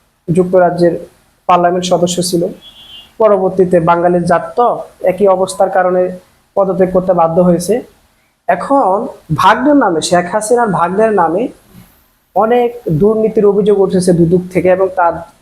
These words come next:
বিচার কার্যক্রম already চলমান। ইতিমধ্যে ডক্টর ইউনূসের সাথে সাক্ষাৎ করার আবদার করেছেন, ডক্টর ইউনূসকে চিঠি দিয়েছেন যে লন্ডন, আপনার যুক্তরাজ্যে তার সাথে সাক্ষাৎ করতে চাই লন্ডনে।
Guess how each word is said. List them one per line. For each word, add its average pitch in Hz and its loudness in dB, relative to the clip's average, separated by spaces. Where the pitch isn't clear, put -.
বিচার 175 0
কার্যক্রম 160 0
already 156 0
চলমান। 139 -2
ইতিমধ্যে 285 2
ডক্টর 247 2
ইউনূসের 262 0
সাথে 254 0
সাক্ষাৎ 226 -2
করার 233 0
আবদার 196 0
করেছেন, 147 -2
ডক্টর 180 0
ইউনূসকে 196 0
চিঠি 202 -2
দিয়েছেন 135 0
যে 185 2
লন্ডন, 196 2
আপনার 143 0
যুক্তরাজ্যে 202 0
তার 180 -4
সাথে 196 -2
সাক্ষাৎ 180 -4
করতে 147 -4
চাই 139 -4
লন্ডনে। 139 -2